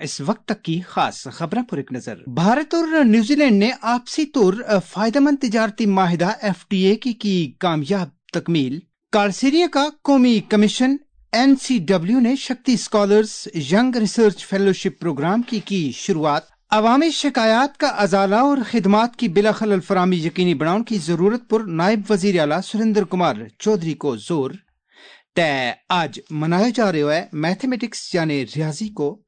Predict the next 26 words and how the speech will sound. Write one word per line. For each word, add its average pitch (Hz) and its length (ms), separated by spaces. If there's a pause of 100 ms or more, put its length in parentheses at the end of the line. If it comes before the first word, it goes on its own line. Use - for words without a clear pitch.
(120)
आलमी 139 340
दिन। 104 360 (460)
हुण 143 200
खबरां 208 360
की 160 460
तफसील। 156 560 (360)
भारत 233 400
और 349 140
न्यूजीलैंड 269 600
ने 220 120
तारीखी 240 680
और 285 200
आपसी 240 500
तौर 240 240
फायदेमंद 226 580
आजाद 180 540
तिजारती 196 420
माहिदा 165 360
एफ़टीए 214 480
की 214 220
कामयाबी 175 600
नाल 202 160
तकमील 165 440
कर 135 240
ली 113 140
है। 95 240